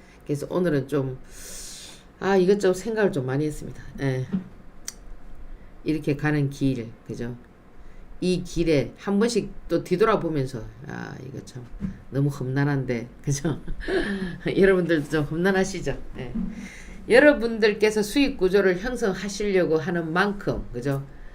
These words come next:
저도 그 회원 관리라든지, 그죠? 회원 확보라든지 이런 거에 상당히 참 예민하거든요. 그게 이제 제가 이제 일 등이냐, 이 등이냐,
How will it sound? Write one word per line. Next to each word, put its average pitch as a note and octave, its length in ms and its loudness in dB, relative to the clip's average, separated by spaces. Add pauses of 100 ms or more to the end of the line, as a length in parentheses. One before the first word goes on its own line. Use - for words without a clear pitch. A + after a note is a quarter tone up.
(240)
저도 C#3 320 0
그 B2+ 100 0
회원 C#3 440 0
관리라든지, C3 1080 -4
그죠? A#2+ 260 -8 (380)
회원 B2 260 -2
확보라든지 C3+ 1080 -2
이런 D#3 260 -2
거에 A2+ 200 -2 (640)
상당히 B2+ 540 -4
참 G#2+ 260 -10
예민하거든요. D3+ 580 -2 (1300)
그게 B3 240 0
이제 F#3+ 160 4
제가 F3 260 4
이제 D3+ 140 4
일 G3+ 260 -4
등이냐, D#3 360 4
이 A2+ 260 -2
등이냐, B2+ 440 0